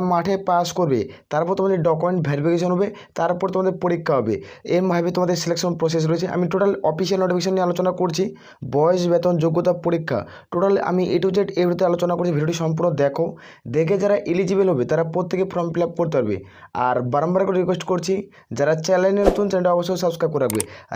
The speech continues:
রাজ্যের তেইশ জেলা থেকে ফায়ারম্যান পদে নতুন নিয়োগ শুরু হলো। রাজ্যের তেইশ জেলা থেকে তোমরা ফায়ারম্যান পদে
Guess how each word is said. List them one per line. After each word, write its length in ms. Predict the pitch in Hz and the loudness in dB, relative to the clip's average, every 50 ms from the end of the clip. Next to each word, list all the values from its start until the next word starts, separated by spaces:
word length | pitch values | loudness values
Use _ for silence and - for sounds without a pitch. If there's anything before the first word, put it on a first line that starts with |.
| 117 | -2
রাজ্যের 280 | 135 143 151 156 196 190 196 | -2 0 0 0 -2 -2 0
তেইশ 180 | 196 196 196 196 180 | 0 2 2 2 2
জেলা 160 | 208 202 202 190 185 | 2 2 2 2 2
থেকে 160 | 185 160 135 113 110 - - - | 2 2 4 4 6 4 4 4
ফায়ারম্যান 360 | 156 156 165 170 185 190 190 180 180 | 2 2 2 2 2 0 0 0 0
পদে 160 | 185 180 190 180 180 | 0 0 0 0 0
নতুন 180 | 170 175 185 185 180 | -2 -2 -2 0 0
নিয়োগ 120 | 180 175 175 - | 0 -2 -2 -4
শুরু 140 | 175 165 170 165 | -2 0 2 2
হলো। 180 | 151 127 110 95 - - - - - - 120 | 2 2 0 -2 -4 -6 -12 -18 -8 -4 -4
রাজ্যের 240 | 131 139 147 185 175 160 | -2 -2 -2 -2 -2 0
তেইশ 160 | 190 190 196 185 180 | 2 2 2 2 2
জেলা 140 | 190 196 190 | 2 0 0
থেকে 140 | 190 190 190 180 | 0 -2 -2 0
তোমরা 160 | 190 185 185 180 175 | 0 0 0 -2 -2
ফায়ারম্যান 320 | - 170 165 170 180 190 180 180 | -2 -2 0 4 4 4 4 4
পদে 160 | 180 170 175 | 2 2 2